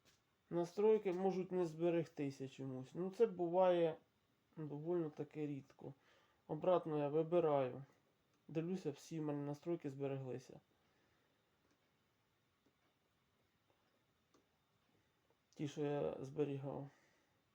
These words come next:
А буває так, що вмикаєш і настройки не зберігаються. Ну, мабуть, це пов'язано з тим, що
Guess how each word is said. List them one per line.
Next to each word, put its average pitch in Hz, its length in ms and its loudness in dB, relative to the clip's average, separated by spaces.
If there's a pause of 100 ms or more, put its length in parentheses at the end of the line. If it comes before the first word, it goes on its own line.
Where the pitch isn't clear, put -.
(640)
А - 100 0
буває 190 400 8
так, 190 200 0
що 180 160 -2
вмикаєш 165 960 0
і 160 220 -4
настройки 156 480 0
не 151 140 0
зберігаються. 143 840 -2
Ну, 220 240 0
мабуть, 190 460 0
це 170 140 -2
пов'язано 160 580 0
з 151 60 -18
тим, 165 200 -4
що 147 280 -8